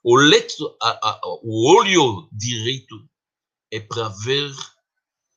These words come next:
as qualidades do outro. O olho esquerdo pra enxergar nossos próprios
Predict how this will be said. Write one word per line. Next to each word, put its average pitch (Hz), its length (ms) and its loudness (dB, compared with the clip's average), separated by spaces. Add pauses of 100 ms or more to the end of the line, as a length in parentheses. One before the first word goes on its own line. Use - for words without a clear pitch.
(220)
as 98 200 -2
qualidades 95 840 -10
do 85 80 -20
outro. - 300 -20 (680)
O 104 160 -8
olho 135 180 -6
esquerdo 123 680 -4
pra 104 140 -10
enxergar 101 520 -4
nossos 98 340 -2 (180)
próprios 101 380 -20